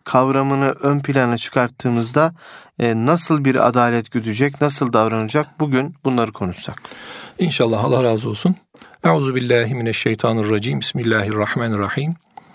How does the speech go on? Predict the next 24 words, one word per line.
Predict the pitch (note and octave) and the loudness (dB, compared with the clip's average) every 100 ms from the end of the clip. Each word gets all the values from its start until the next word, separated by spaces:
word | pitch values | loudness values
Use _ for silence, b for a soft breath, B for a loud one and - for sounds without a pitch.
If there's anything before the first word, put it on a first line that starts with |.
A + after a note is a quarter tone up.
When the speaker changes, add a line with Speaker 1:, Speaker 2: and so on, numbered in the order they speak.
| B B | B B
Speaker 2:
Elhamdülillahi | B2 - D3 A#2 A2 A2+ A2 A2+ | -4 -2 -2 -4 0 2 2 2
Rabbil | G2+ G#2 G#2 | 0 4 4
alemin. | G2+ G#2 A#2 A#2 | 4 2 -2 -2
Ve | G2+ | 0
salatu | A2 A2+ - G#2+ | 2 0 0 -4
vesselamu | - G#2+ G2+ G2 | -2 0 0 -2
ala | G2 F#2+ | -2 -2
Resulina | F#2 B2+ G#2+ G2 | -2 -2 -2 -2
Muhammed | F#2+ - C3 D3 D3+ - - | -4 -4 -4 -4 -8 -8 0
ve | |
ala | A#2+ G#2+ G2+ G#2 | 2 2 0 0
alihi | G#2 G2+ G2 A2+ | -2 -2 -4 -2
ve | G2 | -2
ashabihi | G#2 - B2 G2 B2 | -4 -4 -4 -2 -2
ecmain. | A#2+ G#2+ F#2+ G#2 G3 _ _ _ B B B B B B | -4 -2 -2 -2 -4 _ _ _ B B B B B B
Biz | F3 | -2
geçen | D3+ - E3+ | -2 2 2
haftaki | D3+ C#3 - | 2 0 -2
programda | - D3 C#3+ C3+ C3 G3 | 0 2 4 2 0 -2
tabii | - C#3+ C#3 - _ b b b b - | 0 2 2 -2 _ b b b b -6
Hazreti | - A#2 C#3 - | -2 -2 -2 0
Peygamber | C3 C3 B2+ | 2 2 2
Aleyhisselatü | B2+ A#2+ B2+ A#2 - | 2 2 0 0 0
Vesselam'dan | - A#2+ A#2+ A2+ A#2 | 0 0 2 2 0